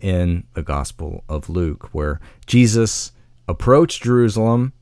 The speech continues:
he saw the city, and he wept over it, and he's saying, "If you had known this day, even you, the things which make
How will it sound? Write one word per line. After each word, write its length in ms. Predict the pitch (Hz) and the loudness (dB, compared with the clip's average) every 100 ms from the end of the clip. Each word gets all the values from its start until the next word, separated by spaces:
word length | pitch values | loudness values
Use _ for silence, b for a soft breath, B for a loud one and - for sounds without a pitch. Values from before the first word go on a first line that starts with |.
| - | -2
he 160 | 110 | 0
saw 220 | 101 120 | 2 0
the 100 | 113 | 2
city, 360 | 104 110 107 117 | 0 0 0 2
and 80 | 104 | 2
he 80 | 101 | 2
wept 340 | 98 113 - | 2 0 0
over 300 | 101 101 110 | 0 2 0
it, 100 | 98 | 0
and 80 | 92 | -2
he's 140 | 95 | -2
saying, 340 | - 113 113 107 | 0 0 2 2
"If 180 | 101 | 0
you 120 | 110 110 | 2 2
had 160 | 104 | 2
known 420 | 104 110 127 127 | 2 2 2 2
this 300 | 120 110 - | 2 2 0
day, 300 | - 87 90 | -4 -2 0
even 440 | 98 78 101 98 98 | -2 -2 -2 0 0
you, 400 | 127 117 101 113 b b b b - | 2 2 0 -2 b b b b -6
the 120 | 95 | -4
things 400 | - 107 107 98 | 0 0 2 0
which 480 | 98 98 - - - _ _ _ _ _ _ | -2 -2 -4 -14 -16 _ _ _ _ _ _
make 460 | 98 95 92 - | -2 -2 -2 -10